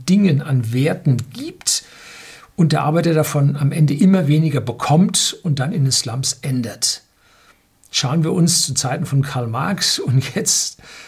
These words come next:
äh, über hundert Jahre später die ganze Geschichte an. Was erkennen wir dann? Der Mensch ist um so viel reicher geworden. Und das, obwohl der Sozialismus, nein, weil der Obs-,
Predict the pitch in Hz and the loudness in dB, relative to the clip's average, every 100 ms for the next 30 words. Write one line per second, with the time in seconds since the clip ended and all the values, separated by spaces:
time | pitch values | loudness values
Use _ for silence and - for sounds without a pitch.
0 | - _ _ - 135 135 165 165 151 170 | -20 _ _ -2 0 2 2 2 4 2
1 | 151 127 135 135 - - 113 160 185 147 | 0 -2 -4 -2 -4 -4 -6 -4 -4 -2
2 | 139 131 143 160 120 - 143 - - - | -2 -2 -2 -2 -2 -2 -4 -4 -8 -4
3 | 143 247 311 - _ _ _ 143 135 127 | -2 -2 -4 -12 _ _ _ -6 -4 -6
4 | - 143 196 202 196 185 226 269 - _ | -2 0 2 2 -2 -4 -6 -12 -18 _
5 | _ _ 131 127 143 180 - - 165 139 | _ _ 2 4 4 4 2 -2 4 4
6 | 120 139 208 220 - 202 202 135 - 175 | 4 2 0 -2 -4 -2 -2 -4 -4 -4
7 | 190 196 135 104 101 - - - - _ | -4 -4 -6 -8 -10 -12 -14 -18 -20 _
8 | _ _ _ _ _ _ - _ - 139 | _ _ _ _ _ _ -20 _ -4 -2
9 | 143 180 185 - - 131 120 135 190 185 | 0 0 0 -4 -4 -4 -2 -2 0 0
10 | 147 165 - 147 160 - 190 - - - | -2 -2 -2 -2 -2 -2 -4 -4 -4 -6
11 | - 131 170 - - 113 135 - 190 151 | -6 -6 -6 -12 -12 -4 0 0 0 0
12 | 127 - | -2 -4